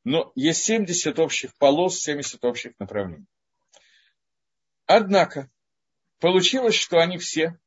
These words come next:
в соответствии с их верхним судом Всевышнего и с каким-то совершенно невероятным, точно измеренным прибором измерительным,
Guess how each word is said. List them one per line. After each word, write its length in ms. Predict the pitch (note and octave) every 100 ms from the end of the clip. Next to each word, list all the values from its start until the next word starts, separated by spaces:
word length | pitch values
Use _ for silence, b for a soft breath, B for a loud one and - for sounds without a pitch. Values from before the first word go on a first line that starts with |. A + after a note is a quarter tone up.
| _
в 60 |
соответствии 760 | - D#3+ D3+ G3 G#3 - E3 D3+
с 160 | - G#3
их 280 | G#3 - _ _ _
верхним 580 | A#2 D3+ G3 E3 A#2+ G#2
судом 400 | - C#3+ E3+ D3+
Всевышнего 720 | - D3 E3 E3+ E3+ E3 E3 b b b
и 100 | C#3
с 100 | -
каким-то 420 | F3 F3 G#3+ F#3
совершенно 540 | E3 E3 D#3+ - G3 E3+
невероятным, 800 | D#3+ D#3+ E3 F3 E3+ D3+ C3+ - -
точно 560 | G3 F#3 - C#3 B2+ -
измеренным 760 | B2+ B2 E3+ C#3+ A2+ F#2 E2 - _ _
прибором 580 | - D3+ D#3+ F#3 C#3+ - -
измерительным, 880 | A#2 C3 D#3 D#3 - A2 F#2+ F2+